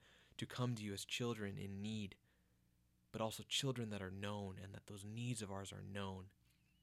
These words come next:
And help us, Lord, to approach you through Christ as our Savior, who has accomplished all things, so that in him we can just follow, listen, obey,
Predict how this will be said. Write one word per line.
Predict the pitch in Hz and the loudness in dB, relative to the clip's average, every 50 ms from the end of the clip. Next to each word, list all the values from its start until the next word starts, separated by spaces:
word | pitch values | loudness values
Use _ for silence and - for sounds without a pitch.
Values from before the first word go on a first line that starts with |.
| _ - _ _ _ _ _ _ _ - - _ _ _ _ - _ _ _ - - - | _ -20 _ _ _ _ _ _ _ -20 -20 _ _ _ _ -20 _ _ _ -20 -4 -2
And | - 101 | 0 6
help | - 127 131 131 123 | 10 10 10 10 10
us, | 117 - - | 6 2 4
Lord, | 113 110 104 95 | 4 4 4 4
to | 90 101 101 87 | 4 4 4 4
approach | 95 - - - 135 127 131 123 - - - | 2 -2 0 4 6 6 6 6 4 2 0
you | 104 104 98 - - | 0 -2 -4 -4 -4
through | - 123 120 | -4 -4 -2
Christ | - - - 117 113 117 110 104 - - - | -2 0 4 6 6 6 6 4 2 0 -2
as | 107 107 - | -2 -2 -2
our | 95 98 | -2 0
Savior, | - - - - 135 135 135 117 107 104 101 101 - - - - - - - - - - - _ _ - - - - - _ - - - - - - - - - - - - - - - _ - | 2 2 4 4 6 4 4 4 2 -4 -6 -8 -10 -14 -20 -20 -20 -20 -20 -20 -20 -20 -20 _ _ -20 -20 -20 -20 -20 _ -20 -20 -20 -20 -20 -20 -20 -20 -20 -20 -20 -20 -20 -20 -20 _ -6
who | - 110 | -2 -2
has | 104 101 95 | 0 0 -2
accomplished | - - - - 127 123 117 - 117 107 - - - - - - | -2 -2 2 4 4 4 4 2 -2 -2 -4 -4 -6 -12 -16 -10
all | - - - 135 143 143 143 135 | -6 -2 2 4 4 4 4 4
things, | 135 - 123 117 110 101 95 95 - - - - - - - - - - - - - - - | 2 2 0 0 0 0 -2 -6 -8 -8 -10 -12 -18 -20 -20 -20 -20 -20 -20 -20 -20 -14 -10
so | - - 113 | -8 -2 -2
that | 107 107 - | -2 0 0
in | 113 117 110 | 0 -2 0
him | 92 95 120 120 110 98 92 90 - _ _ _ _ _ _ _ _ _ _ _ _ _ _ _ _ _ _ _ _ _ _ _ - | 0 2 2 4 2 2 -2 -6 -10 _ _ _ _ _ _ _ _ _ _ _ _ _ _ _ _ _ _ _ _ _ _ _ -6
we | 113 110 | -6 -6
can | - - 104 | -4 -4 -6
just | 98 101 101 - - | -4 -2 -2 -2 -2
follow, | - - - - 110 101 107 107 101 101 101 101 - _ _ _ _ _ 113 | -4 -6 -4 -2 0 0 2 2 2 0 -2 -4 -8 _ _ _ _ _ -6
listen, | 110 113 110 - - 107 98 98 101 - - 117 | -4 -2 -2 -2 -2 -2 -4 -4 -6 -10 -10 -10
obey, | 107 95 - 101 107 101 104 104 - | -10 -8 -8 -6 -6 -6 -6 -8 -10